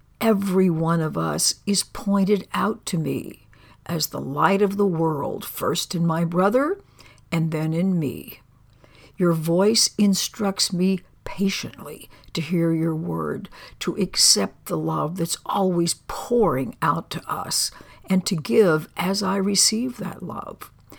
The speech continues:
And as I look upon your Son today, that's anything you see, I hear your voice instructing me to find the way to you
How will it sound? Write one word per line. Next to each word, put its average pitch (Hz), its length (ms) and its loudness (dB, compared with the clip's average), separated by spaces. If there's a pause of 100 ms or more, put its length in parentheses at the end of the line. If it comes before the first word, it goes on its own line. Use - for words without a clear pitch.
(380)
And - 160 -4 (100)
as 202 260 2
I 202 120 2
look 202 240 0
upon 196 400 0
your 185 160 2
Son 180 380 0
today, 170 420 0
that's 151 360 -6 (100)
anything 180 520 2
you 170 180 0
see, 170 600 -2 (600)
I 202 220 2
hear 202 540 0
your 113 260 -2
voice - 520 -4 (280)
instructing 185 880 0
me 180 240 2
to 165 120 -4
find 165 420 -2
the 175 80 -2
way 165 240 -2
to 165 200 -6
you 202 400 2